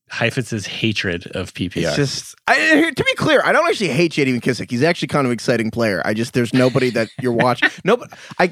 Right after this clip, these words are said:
Speaker 2: I can't remember the last player who I remember thinking is having less of an impact on the actual flow of the game while racking
Speaker 1: Right,
Speaker 2: points.
Speaker 1: right.
Speaker 2: And he does get first downs. I don't wanna completely belittle his impact, but this is a, this
Speaker 1: No,
Speaker 2: is a,
Speaker 1: I get that.
Speaker 2: begrudgingly, I'll admit I like this one.
Speaker 1: All right. So, uh, yeah, twelve plus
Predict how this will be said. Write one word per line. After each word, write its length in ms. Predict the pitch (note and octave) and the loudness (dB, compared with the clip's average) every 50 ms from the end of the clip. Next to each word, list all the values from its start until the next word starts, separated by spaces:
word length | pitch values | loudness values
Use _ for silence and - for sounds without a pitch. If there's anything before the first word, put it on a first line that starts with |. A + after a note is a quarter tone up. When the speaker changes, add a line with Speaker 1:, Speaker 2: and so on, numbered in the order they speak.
| - - - | 0 -4 -2
Speaker 2:
I 280 | F3 F#3 F3 E3+ D3+ A#2 | 0 0 -2 -4 -8 -8
can't 220 | - - A3+ A3+ A3+ | -2 0 0 0 2
remember 220 | B3 A3+ G#3+ F#3 | 2 2 2 2
the 60 | E3 | 2
last 300 | D#3 D3+ C#3+ C#3 - - | 2 2 2 2 0 -4
player 240 | - C3 B2+ B2+ A#2 | -2 0 2 2 2
who 100 | A#2 A#2+ | 2 2
I 60 | A#2 | 2
remember 260 | A2+ A2 A2+ A2 A2 | 2 0 0 -2 -2
thinking 320 | G#2+ - - A2+ - A2+ A2+ | -2 -4 -4 -4 -2 -2 -2
is 140 | A2 G#2 - | -2 -2 -2
having 380 | A2 A2 A2+ A2 A2 G#2+ G2+ | 0 0 2 2 0 -2 -2
less 280 | G#2 A2+ G#2+ G#2 - - | -2 -2 -2 -2 -2 -2
of 80 | G#2 | -2
an 60 | G#2+ G#2+ | 0 0
impact 400 | G#2+ G2+ - A2 G#2+ A2 - G#2+ | 0 0 0 0 0 0 -2 -2
on 40 | |
the 120 | G#2 F2+ - | -2 0 0
actual 440 | - G#2+ A2 - - - B2 A#2 A#2 | 2 0 0 0 0 -2 0 -2 -2
flow 240 | - C3+ C3 B2 | 0 2 2 2
of 120 | B2 A2+ G#2+ | 2 0 -2
the 60 | A#2+ | -4
game 280 | A2 A#2+ A#2+ B2 A#2+ A2+ | -2 0 0 0 2 0
while 140 | A2 G#2+ | 0 0
racking 320 | G2 A2 G#2+ - - - C#3 | 2 4 2 2 4 2 0
Speaker 1:
Right, 100 | G2+ - | 2 2
Speaker 2:
points. 200 | C#3 C3+ B2 F#2 | 2 0 0 0
Speaker 1:
right. 180 | F#2+ F#2+ F#2 - | -4 -2 0 2
Speaker 2:
And 80 | F#3 | 4
he 140 | A3 A#3+ C4 | 4 4 2
does 260 | B3 - D4+ F#4 G#4+ | 4 4 4 4 4
get 180 | A#3 C#4+ C#4 G#3 | 4 2 0 2
first 300 | - G3+ G3 E3+ - - | 2 0 0 0 0 0
downs. 280 | E3 C#3+ A2 F#2 E2+ - | -2 -2 -2 -2 -4 -4
I 80 | A2+ C#3+ | 0 0
don't 100 | E3+ F#3+ | 2 2
wanna 140 | F3+ E3+ | 2 0
completely 480 | - D3+ C3 A2+ - D3 C#3+ C#3+ B2+ B2 | -2 -4 -6 -4 -2 -2 -2 0 -2 -2
belittle 380 | G#2 A#2 A2+ A2 G#2 G2+ F#2 G2 | -2 -2 -2 0 0 -2 -2 -4
his 120 | G2 A2+ | -4 -6
impact, 440 | G2 - - - - A#2+ - - - - | -6 -6 -6 -6 -6 -6 -8 -8 -4 -2
but 200 | G#2 F#2+ - _ _ _ _ _ _ _ _ _ _ _ _ _ _ _ _ _ _ _ | 0 0 -2 _ _ _ _ _ _ _ _ _ _ _ _ _ _ _ _ _ _ _
this 160 | - G3 G3 - | 2 4 4 4
is 140 | A3+ F#3 | 4 4
a, 80 | G#3+ F#3 | 4 2
this 260 | A#2+ C#3+ G3+ A3 A3 | 4 4 4 4 4
Speaker 1:
No, 40 | A3+ | 4
Speaker 2:
is 80 | A3 G3+ | 4 2
a, 80 | G3 D#3 | 2 2
Speaker 1:
I 80 | C#3 | 2
get 160 | C#3 - F#3 | 2 2 2
that. 80 | F3+ F3 | 2 2
Speaker 2:
begrudgingly, 540 | - E3 F3+ G3+ G#3+ F3+ A3 A3 G#3+ A3 G#3 | 2 4 4 4 4 4 2 2 2 4 4
I'll 160 | F#3+ E3+ D#3+ | 4 4 4
admit 240 | D3+ C#3 D3 C#3+ C3+ | 2 2 0 0 0
I 60 | B2 | 0
like 260 | A#2+ A#2 A2 A2 - | 0 0 -2 -2 -4
this 180 | F#2+ F#2+ - - | -6 -10 -8 -6
one. 200 | E2+ F2+ - - _ _ _ _ _ _ _ _ _ - - | -8 -8 -8 -10 _ _ _ _ _ _ _ _ _ -8 -4
Speaker 1:
All 80 | - G2 | -4 -4
right. 160 | E2+ - - - _ _ _ _ _ - - - - - | -4 -6 -12 -20 _ _ _ _ _ -20 -20 -20 -20 -8
So, 120 | - - B2+ | -2 2 2
uh, 80 | B2+ A#2 B2+ | 2 4 2
yeah, 140 | B2+ A2 | 2 0
twelve 440 | G2 - - C#3 C#3+ D3+ D#3 D3+ - - | 0 0 0 2 4 4 2 0 -2 -8
plus 520 | - A#2 G#2+ G#2 G#2 - - - - - | -8 -6 -4 -6 -6 -8 -10 -18 -20 -20